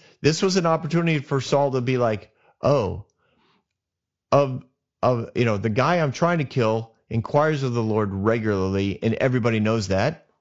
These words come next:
And I'm the guy who doesn't inquire of the Lord."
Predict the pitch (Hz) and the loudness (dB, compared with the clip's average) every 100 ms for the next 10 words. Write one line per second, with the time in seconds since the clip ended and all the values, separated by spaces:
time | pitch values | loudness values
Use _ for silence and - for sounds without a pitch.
0 | _ _ _ _ _ _ _ _ _ _ | _ _ _ _ _ _ _ _ _ _
1 | _ _ _ _ _ _ _ _ _ _ | _ _ _ _ _ _ _ _ _ _
2 | _ _ - 123 - 135 165 143 131 127 | _ _ -2 -2 0 2 2 2 2 2
3 | 120 135 117 135 131 123 104 113 101 92 | 0 0 2 0 2 0 0 0 0 0
4 | 90 92 95 90 92 | -2 -4 -2 -2 -4